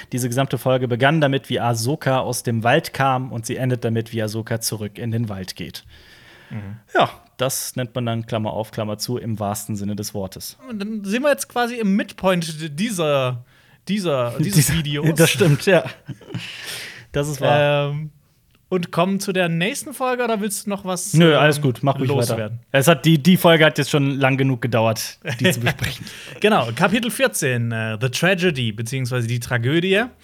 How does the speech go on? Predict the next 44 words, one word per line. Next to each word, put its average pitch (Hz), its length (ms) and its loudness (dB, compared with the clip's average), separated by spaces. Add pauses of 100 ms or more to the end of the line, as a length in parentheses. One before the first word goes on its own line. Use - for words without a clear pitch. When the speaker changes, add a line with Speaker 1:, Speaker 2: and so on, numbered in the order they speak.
(380)
Speaker 2:
Ähm, 147 540 2
Regie 156 460 2
hat 208 120 -2
hier 165 340 -2
Robert 156 500 0
Rodriguez 175 800 0
geführt 170 580 -4
und 147 240 -4
dieser 156 160 -4
Mann 170 320 2
ist - 400 -6
alles 151 240 -2
andere 160 300 0
als 131 120 2
unbekannt. 175 640 2
Speaker 1:
<laughs> 147 60 4 (460)
Speaker 2:
Äh, 156 520 2 (400)
Speaker 1:
Ja. 127 280 4
Speaker 2:
wo 175 80 4
soll 196 140 6
ich 185 100 4
anfangen? 135 420 0
El 190 200 4
Mariachi, 170 640 2
Desperado, 156 760 0
Sin 180 320 0
City, 135 540 -4
Irgendwann 180 320 0
in 165 100 0
Mexiko, 123 600 -4
Spy 165 420 0
Kids, 120 600 -4
äh, 120 300 -2
From 170 220 0
Dusk 180 280 2
Till 175 140 0
Dawn, 139 380 0
wie 151 100 -6
du 151 100 -6
grad 147 160 -4
vorhin 151 180 -6
schon 143 140 -6
erwähnt 135 240 -4
hast. 117 200 -4